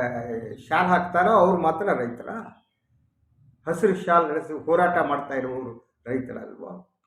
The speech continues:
But ಈ ಮಹೇಶ್ ಅನ್ನುವವನು, ಹ್ಮ್, ಒಟ್ಟಕ್ಕೆ ನಿಲ್ಲಲ್ಲ. ನೋಡಿ, ಇವ್ರ ಮನಸ್ಥಿತಿ ಹೇಗಿದೆ ಗಮನಿಸಿ. ಇದಾದ ಮೇಲೆ ಹೇಳ್ತಾನೆ, so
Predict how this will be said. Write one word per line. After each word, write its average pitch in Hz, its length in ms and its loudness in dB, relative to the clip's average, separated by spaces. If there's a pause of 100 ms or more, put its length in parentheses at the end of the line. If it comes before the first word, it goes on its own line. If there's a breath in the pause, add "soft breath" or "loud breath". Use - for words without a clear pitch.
But 262 180 0
ಈ 262 60 4
ಮಹೇಶ್ 254 420 6
ಅನ್ನುವವನು, 220 520 2 (540)
ಹ್ಮ್, 139 360 -8 (320)
ಒಟ್ಟಕ್ಕೆ 247 460 -4
ನಿಲ್ಲಲ್ಲ. 262 800 2
ನೋಡಿ, 202 200 -6
ಇವ್ರ 165 180 -4
ಮನಸ್ಥಿತಿ 240 580 -2 (600)
ಹೇಗಿದೆ 135 360 -8
ಗಮನಿಸಿ. - 580 -20 (500)
ಇದಾದ 160 540 -2
ಮೇಲೆ 220 180 4
ಹೇಳ್ತಾನೆ, 131 800 -10 (580)
so 240 140 4